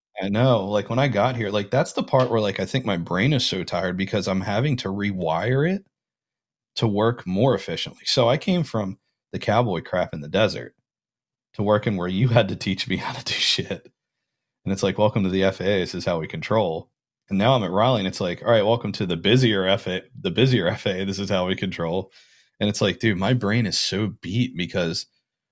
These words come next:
one, I'm up there all the time. I have no trainees that conflict with me. I'm getting all the time in the world that I want. And, um, and it's not boring time either. Like, you're always doing something.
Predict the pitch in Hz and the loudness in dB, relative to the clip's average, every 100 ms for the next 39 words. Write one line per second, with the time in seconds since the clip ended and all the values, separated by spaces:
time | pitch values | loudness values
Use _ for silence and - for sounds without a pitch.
0 | - 120 143 104 95 110 92 85 82 80 | 0 4 4 4 0 0 -2 -2 -2 -4
1 | 92 78 73 90 98 92 92 - 92 82 | -6 -6 -6 -2 -2 0 -4 -2 -4 -4
2 | 80 78 - - - - - - 76 71 | -6 -8 -10 -10 -10 -10 -12 -16 -18 -8
3 | 101 95 101 87 78 - _ 101 98 95 | -4 0 2 0 -2 -8 _ 0 2 0
4 | 92 85 82 78 71 - - 82 80 78 | -4 -4 -4 -4 -6 -6 -6 -6 -4 -6
5 | 78 _ _ _ _ _ - - _ _ | -8 _ _ _ _ _ -20 -20 _ _
6 | - 104 95 92 82 - _ _ _ _ | -2 2 2 2 -4 -12 _ _ _ _
7 | _ - 107 95 90 87 - _ _ _ | _ 2 4 4 2 -4 -12 _ _ _
8 | _ _ _ _ _ _ 123 120 - 170 | _ _ _ _ _ _ 2 4 4 2
9 | 175 95 - 104 117 95 87 95 85 87 | 2 -4 0 2 2 2 -2 -2 -2 0
10 | 92 78 82 - 101 - 87 117 95 85 | 0 -2 -6 -4 -4 -2 0 2 0 -4
11 | - 87 90 - - 62 - 65 | -4 -4 -4 -6 -10 -10 -16 -20